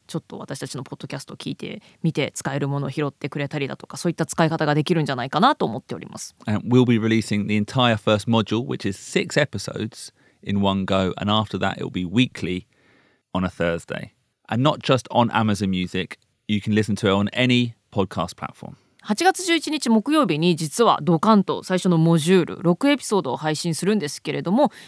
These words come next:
Speaker 1: え、その後は毎週一エピソードずつの配信となります。え、そして、Amazon Musicさんとのコラボで制作はさせていただくんですけれども、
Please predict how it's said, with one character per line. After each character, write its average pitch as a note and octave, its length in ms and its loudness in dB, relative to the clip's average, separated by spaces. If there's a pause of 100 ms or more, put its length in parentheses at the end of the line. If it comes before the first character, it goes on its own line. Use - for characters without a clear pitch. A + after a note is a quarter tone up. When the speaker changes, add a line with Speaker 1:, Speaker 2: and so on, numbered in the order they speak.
Speaker 1:
え、 E3+ 80 0
そ F#4 120 0
の G4+ 80 6
後 G4+ 180 4
は A2+ 160 2
毎 E3 240 4
週 D#3 340 -2
一 D#3+ 220 -2
エ E3 60 4
ピ - 100 -4
ソ E3+ 140 0
ー - 20 0
ド D#3+ 140 0
ず D#3+ 140 -2
つ - 100 -8
の C#3 80 -2
配 D#3+ 200 0
信 D#3 140 -2
と C#3+ 80 -6
な C#3 100 -4
り C#3 60 -4
ま E3+ 140 2
す。 - 100 -10 (380)
え、 F#3+ 80 2
そ F#3 140 -4
し - 140 -2
て、 F3 320 6 (360)
Amazon D4+ 380 4
Music D4+ 460 0
さ F3+ 160 0
ん F3 60 0
と - 100 0
の F4 200 4
コ A3+ 140 0
ラ A#3+ 120 8
ボ E3 140 4
で D#3+ 240 4
制 D#3 180 -4
作 D3+ 280 -8
は D#3+ 100 -2
さ D#3 100 -6
せ - 80 -14
て E3+ 80 -2
い C#3+ 40 0
た G3+ 100 -4
だ G#3+ 100 2
く C4+ 120 2
ん - 20 4
で G3+ 100 4
す - 80 -4
け F3 80 0
れ D3+ 80 0
ど D3+ 100 0
も、 A3 300 8